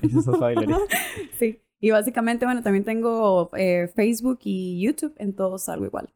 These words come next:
Speaker 2: Fabi
Speaker 1: Fabi
Speaker 2: Loría.
Speaker 1: Loría. Y
Speaker 2: Ujú.
Speaker 1: TikTok.
Speaker 2: No tengo TikTok.
Speaker 1: ¿No tienes TikTok?
Speaker 2: No tengo TikTok.
Speaker 1: ¿Pero tenías?
Speaker 2: No, nunca he tenido.
Speaker 1: ¿En serio?
Speaker 2: Sí.
Speaker 1: ¿Y los videos que hiciste como, eh,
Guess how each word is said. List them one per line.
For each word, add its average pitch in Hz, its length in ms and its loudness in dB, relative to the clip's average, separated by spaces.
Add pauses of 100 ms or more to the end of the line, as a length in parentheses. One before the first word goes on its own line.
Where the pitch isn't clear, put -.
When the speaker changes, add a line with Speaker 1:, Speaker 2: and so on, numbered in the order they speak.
(280)
Speaker 2:
Fabi 196 160 -2
Speaker 1:
Fabi 107 160 2
Speaker 2:
Loría. 101 80 0 (120)
Speaker 1:
Loría. 95 120 -12 (100)
Y 202 160 -4
Speaker 2:
Ujú. 185 80 -4
Speaker 1:
TikTok. - 300 -10 (680)
Speaker 2:
No 175 140 -10
tengo 170 200 -14
TikTok. - 180 -8
Speaker 1:
¿No 156 120 2
tienes 247 200 0
TikTok? 254 200 4
Speaker 2:
No 302 80 6
tengo 359 240 2
TikTok. 640 440 -2
Speaker 1:
¿Pero 571 160 6
tenías? 220 640 -2
Speaker 2:
No, 320 160 8
nunca 427 120 6 (180)
he 539 120 2
tenido. 554 500 2
Speaker 1:
¿En - 20 2
serio? 139 360 -4
Speaker 2:
Sí. 320 400 4
Speaker 1:
¿Y - 80 4
los 131 160 4
videos 120 260 2
que 156 100 -2
hiciste 165 340 -4
como, 110 340 -2
eh, 98 460 -8